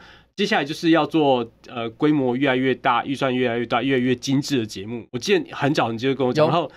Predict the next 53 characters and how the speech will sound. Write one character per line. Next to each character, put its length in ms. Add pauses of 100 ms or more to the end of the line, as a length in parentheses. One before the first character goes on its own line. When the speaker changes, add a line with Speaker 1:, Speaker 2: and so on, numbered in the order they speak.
(100)
Speaker 1:
你 140
要 320 (320)
分 260
产 240
品 180
线， 240
就 80
是 260
你 100
那 120
时 120
候， 120
我 120
认 260
为 100
你 120
那 120
时 120
候 40
就 120
已 40
经 80
意 120
识 160
到， 260 (460)
我 100
觉 200
得 100
你 100
应 80
该 140
是 100
意 120
识 120
到 200
那 80
个 40
光 240
环 120
不 160
会 100
是 100
只 160
有 80
在 140
你 80
身 160
上， 140
而 120
是 160
要 100
变 140
成 160